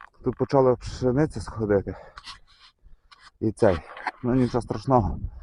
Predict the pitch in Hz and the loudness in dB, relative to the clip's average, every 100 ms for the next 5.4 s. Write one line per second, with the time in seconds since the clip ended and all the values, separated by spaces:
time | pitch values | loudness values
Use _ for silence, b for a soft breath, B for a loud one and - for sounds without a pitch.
0 | b b - 117 110 104 113 104 113 113 | b b 0 2 4 4 0 -2 -8 -2
1 | 113 117 101 98 98 104 95 101 104 107 | 0 0 0 -2 0 0 0 0 2 2
2 | 107 110 101 98 - 95 101 113 139 - | 4 4 4 2 0 0 2 2 0 -2
3 | 127 - - b b b b - 110 104 | -6 -6 -14 b b b b 0 4 4
4 | 104 104 104 104 104 - 90 98 98 - | 6 4 4 2 0 -2 -2 0 0 2
5 | 135 120 - | 2 0 -6